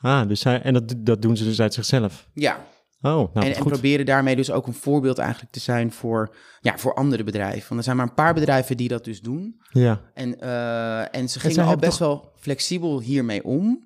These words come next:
Speaker 1: Ja.
Speaker 2: Maar, eh, ze willen dit ook zwart op wit nu hebben.
Speaker 1: Nou, wat goed. En zij hebben toch ook iets met, eh, een, een verlof voor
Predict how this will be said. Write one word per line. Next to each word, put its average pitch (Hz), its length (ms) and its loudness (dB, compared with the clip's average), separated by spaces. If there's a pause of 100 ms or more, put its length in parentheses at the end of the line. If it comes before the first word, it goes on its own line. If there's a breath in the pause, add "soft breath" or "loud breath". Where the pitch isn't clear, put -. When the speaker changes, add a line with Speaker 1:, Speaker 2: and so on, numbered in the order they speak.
Speaker 1:
Ja. 117 340 4
Speaker 2:
Maar, 131 440 0
eh, 123 540 -6
ze 127 180 -8
willen 131 220 0
dit 131 320 -4
ook 139 160 -8
zwart 139 320 -2
op 117 180 -12
wit 131 260 -2
nu 95 180 -6
hebben. 90 420 -14
Speaker 1:
Nou, 110 180 -4
wat 92 140 -12
goed. - 280 -6 (360 loud breath)
En 160 80 2
zij 175 140 4
hebben 170 220 2
toch 127 80 0
ook 165 160 2
iets 165 200 -2
met, 151 340 2
eh, 139 500 2
een, 131 640 -6
een 135 200 0
verlof 143 380 2
voor 143 420 0